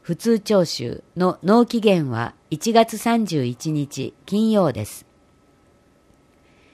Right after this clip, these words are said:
個人市府民税の事前申告受付会場を開設します。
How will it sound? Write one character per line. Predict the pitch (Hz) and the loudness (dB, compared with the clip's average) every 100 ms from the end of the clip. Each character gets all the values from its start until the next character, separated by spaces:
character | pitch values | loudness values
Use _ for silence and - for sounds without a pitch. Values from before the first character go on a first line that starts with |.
| _ | _
個 | - 247 | 4 4
人 | 220 170 117 - | 4 -2 -4 -8
市 | - 208 - - | -4 -2 -2 -2
府 | 226 | 0
民 | 233 254 202 | 4 2 2
税 | 170 147 | 2 2
の | 123 120 92 - | 0 -2 -4 -4
事 | 156 | -2
前 | 170 226 220 | 2 2 0
申 | 233 220 | -2 -2
告 | 208 202 214 | -2 -4 -2
受 | 190 214 196 | -2 -2 -4
付 | - 190 | -4 -4
会 | 202 196 | 0 0
場 | 156 143 123 123 | 0 -2 0 -2
を | - | -2
開 | 147 160 | -4 -4
設 | 160 143 147 | -4 -8 -8
し | - | -10
ま | 127 113 | -8 -10
す。 | - | -12